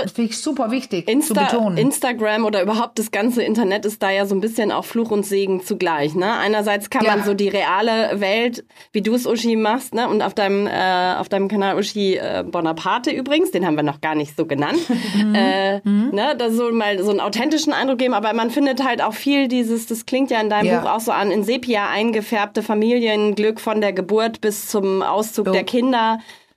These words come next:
Speaker 2: So, da wird einem ja auch viel irgendwie, also es geht ja oft so in diese Richtung, ne? Das ist alles so erfüllend und so wunderschön und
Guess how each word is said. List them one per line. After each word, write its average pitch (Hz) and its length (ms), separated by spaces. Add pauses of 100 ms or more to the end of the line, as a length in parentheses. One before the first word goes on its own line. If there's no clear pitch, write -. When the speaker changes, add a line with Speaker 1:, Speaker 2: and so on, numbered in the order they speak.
Speaker 2:
So, 226 260
da 214 180
wird 254 140
einem 247 160
ja 233 220
auch 240 120
viel 269 340
irgendwie, 240 720 (260)
also 180 180
es 220 140
geht 311 200
ja 196 180
oft 202 180
so 208 80
in 196 120
diese 196 280
Richtung, 202 360
ne? 226 100
Das 220 160
ist 208 160
alles 240 320
so 208 80
erfüllend 220 720
und 208 180
so 202 140
wunderschön 196 840
und 180 220